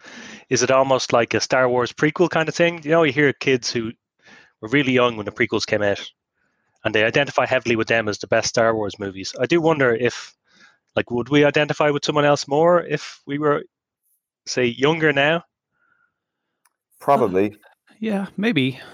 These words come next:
Speaker 3: I mean, I suppose, yeah, that, that's a, a difficult question to ask rather than, like, like, I know some people, like, will always say, "Oh, Adam West is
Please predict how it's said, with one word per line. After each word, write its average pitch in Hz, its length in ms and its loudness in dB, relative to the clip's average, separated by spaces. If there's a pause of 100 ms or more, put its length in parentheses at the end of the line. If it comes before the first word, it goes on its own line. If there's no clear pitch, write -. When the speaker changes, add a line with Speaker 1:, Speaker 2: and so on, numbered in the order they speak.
(260)
Speaker 3:
I 165 80 -2
mean, 147 460 2 (120)
I - 60 -20
suppose, 175 320 0
yeah, 143 100 2
that, 143 240 0
that's - 240 0
a, 127 180 2
a 165 200 -8 (100)
difficult 113 340 -4
question 120 340 -2
to 117 60 -6
ask 117 300 -2
rather 113 400 0
than, 110 340 -2 (100)
like, 117 220 -4 (280)
like, 143 100 0
I 156 80 4
know 185 180 4
some 139 260 0
people, 123 340 0
like, 107 200 -2
will 113 200 -4
always 117 320 0
say, 110 160 2
"Oh, 110 220 2
Adam 113 280 0
West 110 400 0
is 98 180 -8